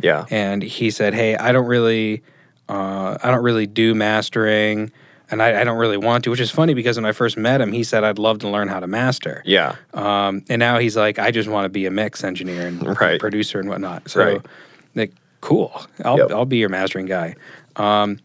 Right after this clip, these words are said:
Speaker 2: he forwarded the project on to me, and I was talking with him back and forth, and, um, it was just gonna be a single, but I ended up getting their, uh, their full length, which I think they're gonna wrap up here, uh, mid next month.
Speaker 1: Yeah.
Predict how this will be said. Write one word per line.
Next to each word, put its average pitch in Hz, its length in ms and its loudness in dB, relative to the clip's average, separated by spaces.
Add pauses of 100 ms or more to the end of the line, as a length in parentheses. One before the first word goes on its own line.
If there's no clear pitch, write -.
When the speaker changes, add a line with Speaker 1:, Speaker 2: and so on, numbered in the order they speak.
(340)
Speaker 2:
he 135 320 0
forwarded 123 340 2
the 107 80 -2
project 110 400 0
on 104 200 0
to 104 100 -6
me, 110 300 0
and 104 140 -4
I 107 100 -4
was 107 220 -2 (140)
talking 107 260 2
with 101 120 -4
him 101 160 -2
back 98 240 0
and 98 120 -8
forth, 104 380 0
and, 90 220 -10 (560)
um, 98 520 0 (280)
it 123 100 2
was 123 140 2
just 120 160 0
gonna 120 160 0
be 107 140 0
a 95 40 2
single, 120 420 2
but 101 140 0
I 107 200 0 (180)
ended 107 260 0
up 104 160 0
getting 107 360 0
their, 98 360 0
uh, 92 220 -2
their 107 160 0
full 120 260 2
length, 98 260 -2
which 101 140 -6
I 95 60 -4
think 101 160 -8
they're 101 100 -2
gonna 98 160 -2
wrap 98 260 2
up 98 140 -6
here, 98 400 -2 (540)
uh, 90 480 -8 (340)
mid 107 360 2
next 101 340 -4
month. 104 440 -2
Speaker 1:
Yeah. 71 200 0